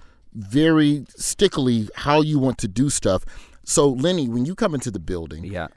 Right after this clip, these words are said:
Speaker 1: and I feel like you having that more of a sense of structure, but you also don't want to lose, we don't wanna lose what Leslie does.
Speaker 2: Right.
Speaker 1: What did you anticipate coming into this? Like, what did,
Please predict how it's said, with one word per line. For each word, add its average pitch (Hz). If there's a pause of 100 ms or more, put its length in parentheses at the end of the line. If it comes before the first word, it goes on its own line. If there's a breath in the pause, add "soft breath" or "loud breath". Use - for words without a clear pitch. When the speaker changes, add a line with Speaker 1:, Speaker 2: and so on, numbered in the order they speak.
(120)
Speaker 1:
and 117 (280)
I 123
feel 165
like 139 (280)
you 135
having 139
that 127
more 135
of 120
a 117
sense -
of 107
structure, 135 (460 soft breath)
but -
you 127 (160)
also 156
don't 135
want 120
to -
lose, 110
we 123
don't 160
wanna 151
lose 131 (200)
what 120
Leslie 117
does. 90
Speaker 2:
Right. 104 (240 soft breath)
Speaker 1:
What 165
did 190
you 156
anticipate 117 (240)
coming 123
into 110
this? 98
Like, 101
what 113
did, 127